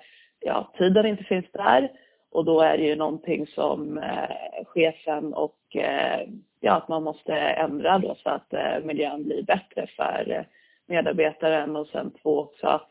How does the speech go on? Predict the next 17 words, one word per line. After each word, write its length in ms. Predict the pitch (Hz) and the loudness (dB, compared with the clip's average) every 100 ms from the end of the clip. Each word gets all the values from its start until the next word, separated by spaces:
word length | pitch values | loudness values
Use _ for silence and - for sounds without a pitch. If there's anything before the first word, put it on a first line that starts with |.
| _ _ _ | _ _ _
är 180 | 156 151 | 0 2
det 100 | 147 | 2
att 160 | 147 | 0
okej, 720 | 160 156 - 147 - - - - _ - | -2 0 2 2 2 0 -2 -10 _ -2
eller 280 | 160 156 151 | 0 2 4
är 120 | 151 | 4
det 100 | 143 | 2
att 160 | 143 - | -2 -8
man 120 | 139 | -4
skjuter 340 | - 143 - | -2 -2 -2
upp 160 | 156 - | -2 -2
på 60 | |
grund 280 | 151 143 143 | -2 -2 -2
av 120 | 143 | -6
sin 200 | - 151 | -6 -6
egna 440 | 147 151 147 143 - | -4 -2 -4 -4 -2
oro, 640 | 165 151 180 180 - 170 | -2 -4 -2 0 0 -4